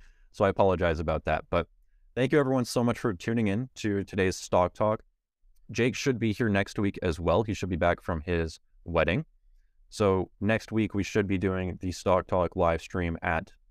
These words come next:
the same time, nine thirty A M Eastern. Or sorry, eleven thirty A M Eastern. It's nine thirty my time. <laughs> Sorry about that. But yeah, thank you guys so much for tuning in. We truly do appreciate it. Hope you guys enjoyed the live stream today, and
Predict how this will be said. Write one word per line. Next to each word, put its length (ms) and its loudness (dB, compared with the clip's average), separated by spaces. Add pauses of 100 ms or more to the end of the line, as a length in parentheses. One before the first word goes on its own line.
the 60 -12
same 220 0
time, 320 0 (120)
nine 260 2
thirty 440 -2 (160)
A 180 -2
M 220 -2 (140)
Eastern. 420 -2 (720)
Or 80 -2
sorry, 220 4
eleven 340 2
thirty 380 2
A 40 2
M 120 0
Eastern. 300 -2
It's 120 -8
nine 200 0
thirty 200 -2
my 180 -2
time. 260 -8 (460)
<laughs> 440 -20
Sorry 200 4
about 200 2
that. 160 0 (340)
But 200 2
yeah, 260 2
thank 160 2
you 60 0
guys 180 2
so 100 -2
much 160 0
for 80 -2
tuning 300 0
in. 180 -2 (100)
We 120 -2
truly 300 2
do 100 2
appreciate 480 0
it. 100 0
Hope 160 -2
you 60 0
guys 180 2
enjoyed 220 0
the 80 0
live 220 2
stream 240 -4
today, 360 0 (240)
and 280 0